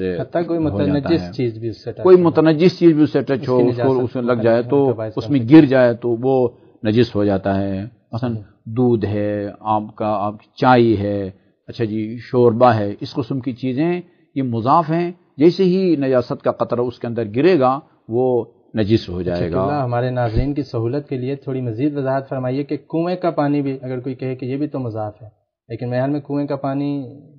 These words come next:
Speaker 1: ہے تو
Speaker 2: نہیں،
Speaker 1: کنویں کا
Speaker 2: کنویں
Speaker 1: پانی
Speaker 2: کا
Speaker 1: سے
Speaker 2: مضاف، پانی مضاف نہیں ہے۔
Speaker 1: اضافت یعنی اردو میں تو موجود ہے،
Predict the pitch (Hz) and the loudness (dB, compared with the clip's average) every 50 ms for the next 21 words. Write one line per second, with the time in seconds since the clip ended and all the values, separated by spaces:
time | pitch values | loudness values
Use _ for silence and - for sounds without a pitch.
0 | _ - 123 127 156 147 160 165 165 - 170 165 180 185 180 180 185 175 170 165 | _ -14 -12 -6 -4 -2 -2 -2 0 0 0 0 2 0 -2 -2 -2 -2 -2 -2
1 | 156 160 160 147 147 143 143 123 139 139 147 156 156 143 135 147 156 160 156 156 | -2 0 -2 -2 -2 -6 -6 -2 -2 0 0 0 -2 -2 0 0 0 -2 -2 -2
2 | 151 160 170 160 139 139 139 135 202 190 165 165 165 165 170 - 160 151 143 143 | -2 -2 0 0 2 0 0 0 0 -2 -2 -2 -4 -4 -4 -4 -4 -4 -2 -2
3 | 160 170 170 170 165 160 170 160 151 143 131 123 156 160 135 110 98 | -4 -4 -4 -6 -6 -6 -4 -4 -2 -4 -2 0 0 0 0 -2 -6